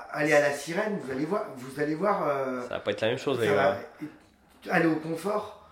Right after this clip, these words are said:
Speaker 2: Ouais, ouais.
Speaker 1: Aujourd'hui, tu vas au Confort. Là, vous avez quand même une grande liberté de
Speaker 2: Une
Speaker 1: faire,
Speaker 2: liberté
Speaker 1: euh,
Speaker 2: énorme.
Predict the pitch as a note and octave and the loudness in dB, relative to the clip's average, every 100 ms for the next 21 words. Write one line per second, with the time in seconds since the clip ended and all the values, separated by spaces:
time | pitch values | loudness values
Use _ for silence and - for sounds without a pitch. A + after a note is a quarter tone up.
0 | - C3+ D#3 D#3+ D#3 C3+ E3+ E3+ E3 C3 | -4 0 2 4 4 4 2 -2 -4 -2
1 | C3 D#3+ D#3 G#3 F3+ - - - - - | -2 -2 -2 -2 -4 -10 -20 -20 -20 -20
2 | _ D#3+ E3+ F#3 D#3 D3 D#3+ F3 C#3 C3 | _ 2 4 4 4 2 2 0 -2 -8
3 | - D3+ G#3 G#3 F#3 D#3+ D#3 E3 G#3+ A3 | -6 -2 0 2 0 0 2 2 0 -2
4 | E3+ E3+ F#3 G3 D3+ F3 - C#3+ D3+ A2 | -2 -2 0 2 2 0 0 0 0 0